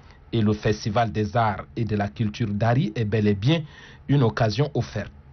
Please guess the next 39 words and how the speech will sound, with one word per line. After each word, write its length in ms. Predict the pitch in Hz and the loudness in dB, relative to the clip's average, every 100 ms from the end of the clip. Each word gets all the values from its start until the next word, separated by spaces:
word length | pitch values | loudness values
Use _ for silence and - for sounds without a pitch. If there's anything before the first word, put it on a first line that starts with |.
| - - - - | -20 -20 -20 -6
aux 160 | 107 101 | -4 -4
différentes 640 | 95 113 120 120 120 113 | -2 0 2 4 4 0
provinces 640 | 104 127 117 127 104 - | -2 0 2 2 2 -2
du 220 | 104 90 104 | -8 -4 -6
Tchad 420 | - 131 101 95 - | 0 -2 -2 -8 -6
pour 160 | 120 | -8
présenter 600 | - 107 98 110 107 143 | -2 -4 0 0 0 -2
cette 260 | 135 131 131 | -4 -4 -4
richesse 560 | 101 107 - 151 151 - - - - | -6 -6 0 0 0 -8 -20 -16 -6
et 80 | |
diversité 640 | 101 98 98 104 - 107 135 | -4 -2 0 -2 -2 0 0
culturelle. 560 | - 123 - 117 101 67 - - - - - - - | 2 0 2 0 0 -4 -18 -20 -20 -20 -20 -20 -18
Pour 160 | - 104 | -4 -4
preuve, 420 | - 151 175 156 - - - | 2 2 4 0 -6 -20 -8
le 80 | 120 | -2
Festival 560 | 127 156 156 175 220 165 | 2 2 0 0 0 0
des 220 | 117 101 | -4 -2
Arts 240 | 120 110 101 | -2 -2 -6
et 80 | 123 | -4
de 100 | 110 | -2
la 140 | 104 | -2
Culture, 800 | 101 - 127 - - 117 101 90 - | -4 -2 -2 -2 -2 0 0 -4 -6
édition 400 | 117 107 107 127 | -4 -2 0 0
deux 160 | 107 120 | 2 2
mille 160 | 117 | 0
vingt 320 | 104 101 101 143 | 0 -2 0 0
et 80 | |
un, 60 | 160 156 | 0 -2
est 160 | - 147 - | -6 -6 -4
en 160 | 104 | -6
train 340 | 95 - 156 143 | -4 -2 0 0
de 160 | 104 | 0
tenir 440 | 95 - 120 139 160 | -6 0 4 4 4
son 220 | - 110 | 0 -4
pari. 340 | 104 123 113 - - - - - - - | 2 0 0 -6 -18 -20 -20 -20 -20 -12
Venues 320 | 98 117 127 | 0 4 4
des 140 | 117 104 | 4 2
vingt-trois 460 | 107 110 - 127 | 2 0 0 -2
provinces, 600 | - 110 101 143 156 156 | 0 -4 2 2 2 -2